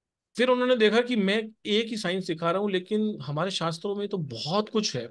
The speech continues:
बहुत कुछ, कैसे डिलीवर करें? फिर पल्लवी मैडम्स को हमने एसोसिएट किया, चित्रा मैडम जी आई, मयूरा जी आई, अवनीश सर आए, सुरभि जी आई।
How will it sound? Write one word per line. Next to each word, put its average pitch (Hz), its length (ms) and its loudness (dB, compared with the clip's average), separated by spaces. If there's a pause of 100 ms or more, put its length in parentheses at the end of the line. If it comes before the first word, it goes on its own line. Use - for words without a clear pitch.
बहुत 185 300 -2
कुछ, 151 300 -10 (300)
कैसे 220 260 4
डिलीवर 147 360 -2
करें? 131 240 -8 (1040)
फिर 180 180 2
पल्लवी 180 300 4
मैडम्स 170 320 2
को 170 120 -2
हमने 160 200 -2
एसोसिएट 151 440 -6
किया, 151 300 -2
चित्रा 160 320 -2
मैडम 151 340 0
जी 147 120 -2
आई, 139 240 -2
मयूरा 147 360 0
जी 147 200 -4
आई, 135 440 -8 (100)
अवनीश 151 360 -2
सर 143 160 -2
आए, 135 380 -6 (460)
सुरभि 165 340 4
जी 156 160 2
आई। 131 220 -6